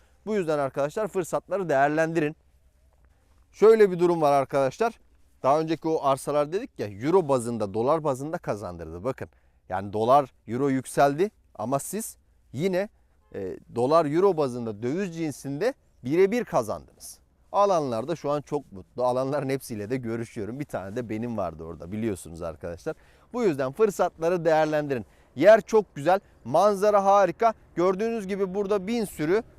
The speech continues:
yat, tekne, özellikle yaz aylarında çok daha sık geliyor. Şimdi buranın sahilinin temizlenmesi lazım. Bunda hemfikiriz.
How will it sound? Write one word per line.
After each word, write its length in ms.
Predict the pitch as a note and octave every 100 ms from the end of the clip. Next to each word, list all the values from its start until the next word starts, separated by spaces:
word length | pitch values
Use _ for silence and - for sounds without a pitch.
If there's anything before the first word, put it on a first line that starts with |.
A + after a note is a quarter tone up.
| -
yat, 260 | D3+ G3+ - -
tekne, 460 | F#3 F#3 F#3+ F#3+ G3+ - -
özellikle 460 | D3 F#3 G3 G3
yaz 300 | F#3 F#3 G3+
aylarında 540 | G3 F3+ F3 F#3 G#3+ G3+
çok 180 | G3+ G3 -
daha 260 | E3+ G#3
sık 400 | G3 - G#3+ -
geliyor. 400 | D3+ B2 G2+ F3+ - - -
Şimdi 320 | - G3 G#3
buranın 340 | B3+ G#3 A3
sahilinin 560 | A#3 A#3+ A3 G3 G3 B3
temizlenmesi 760 | G#3 G3+ G3+ F#3 F#3+ F#3 D#3+ F3
lazım. 320 | G#2+ - - - _ _ _ - - - -
Bunda 320 | G3 A3 G#3+ G#3
hemfikiriz. 680 | F#3+ F3 F3 F3 - -